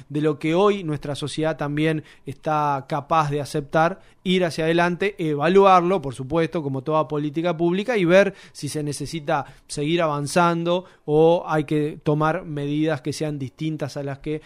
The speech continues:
ya se han tomado. Pasó lo mismo con el, con el alcohol cero en el tránsito, digamos. Fue una medida muy polémica, pero realmente las críticas se han ido apagando, se han ido diluyendo,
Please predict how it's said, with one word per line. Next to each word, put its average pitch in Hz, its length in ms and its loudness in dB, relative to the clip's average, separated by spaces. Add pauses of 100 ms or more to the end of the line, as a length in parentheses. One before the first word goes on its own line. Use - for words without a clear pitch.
(140)
ya 139 140 -12
se 143 120 -8
han 135 120 -6
tomado. 151 480 0
Pasó 170 260 -4
lo 220 100 -4
mismo 196 300 -6
con 143 160 -8
el, 131 240 -10
con 139 160 -10
el 139 140 -6
alcohol 143 380 -2
cero 170 280 -2
en 143 80 -4
el 123 160 -6
tránsito, 139 540 0
digamos. 127 340 -8
Fue 151 80 -4
una 160 120 -2
medida 151 340 0
muy 170 240 0
polémica, 185 680 0 (360)
pero 151 220 2
realmente 190 460 0
las 156 140 0
críticas 190 460 -2
se 160 100 -4
han 151 100 0
ido 175 300 4 (300)
apagando, 156 800 2
se 147 140 -8
han 151 80 -4
ido 160 240 2
diluyendo, 165 800 0